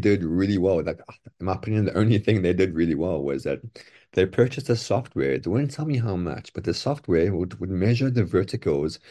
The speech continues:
across all their brands on Amazon, Walmart, Shopify, social signals, absolutely everything.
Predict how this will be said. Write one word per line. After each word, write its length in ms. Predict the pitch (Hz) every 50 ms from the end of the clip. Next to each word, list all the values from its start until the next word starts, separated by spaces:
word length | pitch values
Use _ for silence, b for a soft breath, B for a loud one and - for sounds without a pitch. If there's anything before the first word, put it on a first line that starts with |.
| B B B B
across 480 | - - - - 113 95 98 - - - -
all 300 | 87 95 95 95 98 95
their 260 | 90 76 71 73 71
brands 720 | - - 73 71 67 60 - - - - - - - - B B B B B B B
on 200 | 92 95 92 -
Amazon, 600 | 101 104 107 101 98 90 95 92 98 98 92 85 82
Walmart, 420 | 87 98 98 92 90 87 92 92 92 -
Shopify, 460 | - - - 95 - 98 92 87 -
social 540 | - - - - 92 104 104 - - 98 98
signals, 480 | - - 90 - 82 80 78 76 - - _ -
absolutely 720 | - 110 - - - 101 85 78 85 - - - 80 - - 71
everything. 380 | 69 - 76 - - 64 64